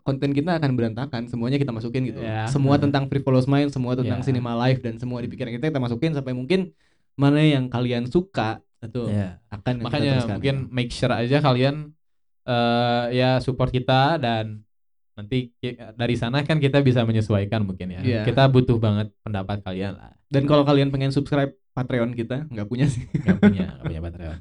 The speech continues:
Speaker 2: Dan kalau kalian mau pakai promo code kita di, eh, Skillshare,
Speaker 1: <laughs>
Speaker 2: nggak.
Speaker 1: Atau di Squarespace.
Speaker 2: Eh, ada nggak sih sebenarnya, gue penasaran, ada nggak sih di Indonesia yang
Speaker 1: Ada yang,
Speaker 2: sponsornya?
Speaker 1: yang kayak, nggak, yang kayak Patreon.
Speaker 2: Nggak, nggak, maksudnya sponsornya Skillshare,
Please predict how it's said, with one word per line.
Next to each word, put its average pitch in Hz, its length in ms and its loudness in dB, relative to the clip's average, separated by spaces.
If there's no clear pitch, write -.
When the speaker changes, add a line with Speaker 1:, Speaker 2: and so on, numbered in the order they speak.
Speaker 2:
Dan 135 160 0
kalau 143 260 4
kalian 139 340 0
mau 131 200 4
pakai 127 240 0
promo 160 340 4
code 160 260 2
kita 123 400 -2
di, 107 260 4
eh, 104 420 4
Skillshare, 104 580 -4
Speaker 1:
<laughs> 190 720 -2
Speaker 2:
nggak. 90 220 -6
Speaker 1:
Atau 117 220 -6
di 110 120 -4
Squarespace. 110 640 -8
Speaker 2:
Eh, 98 240 -4
ada 135 160 2
nggak 208 180 8
sih 220 100 2
sebenarnya, 202 340 4
gue 190 180 8
penasaran, 147 400 2
ada 131 160 0
nggak 175 160 0
sih 180 220 0
di 123 160 -2
Indonesia 117 360 -4
yang 123 360 -4
Speaker 1:
Ada 151 360 0
yang, 139 140 0
Speaker 2:
sponsornya? 127 420 4
Speaker 1:
yang 175 120 6
kayak, 170 260 4
nggak, 156 220 0
yang 139 140 0
kayak 131 200 0
Patreon. 131 420 -2
Speaker 2:
Nggak, 139 160 4
nggak, 139 140 4
maksudnya 135 300 0
sponsornya 117 540 -4
Skillshare, 98 1300 -6